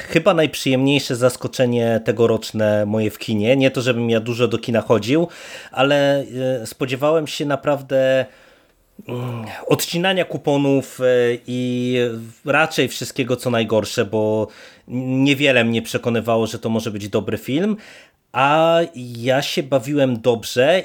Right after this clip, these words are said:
i na przykład uważam, że to, co ty, Sef, mówisz, że ten film nie wie, czym chce być,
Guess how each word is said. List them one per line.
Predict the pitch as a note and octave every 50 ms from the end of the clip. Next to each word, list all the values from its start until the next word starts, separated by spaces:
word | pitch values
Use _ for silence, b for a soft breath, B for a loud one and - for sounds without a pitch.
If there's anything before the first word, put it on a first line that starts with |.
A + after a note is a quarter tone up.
| - -
i | B2+ C#3+ D3 D3 D3+ D3+ C#3+ C#3+ A#2+
na | C3 C3+
przykład | C3 - - D#3 C#3 - -
uważam, | C3 B2+ D3+ D#3+ - G3+ E3+
że | C#3 - C#3+
to, | - - F3+
co | F3 - F#3
ty, | D3+ - E3+
Sef, | - - E3 - -
mówisz, | C#3+ D3+ D3+ D#3 D#3 C#3 B2 -
że | - C3+
ten | - C#3 C3+
film | C3 - D#3 C#3+ C#3 C3+ B2 G#2+
nie | A#2 A#2+ C3+ C#3+ D3+
wie, | C#3+ D3
czym | C#3+ - C#3+
chce | B2 - - - A#2+
być, | A2+ B2+ D#3 F#3+ G3 -